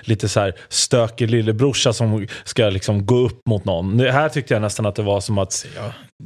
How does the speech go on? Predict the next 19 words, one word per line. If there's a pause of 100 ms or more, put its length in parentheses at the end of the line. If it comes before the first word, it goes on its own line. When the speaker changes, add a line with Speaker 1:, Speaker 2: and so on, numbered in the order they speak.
Speaker 2:
jag
känner
så
här, (360)
ehm,
tjugonitton,
vadå? (400)
Jaga
guldet
och (680)
spelar
ut
Malmö
efter
noter
är
ju
väl,
eh,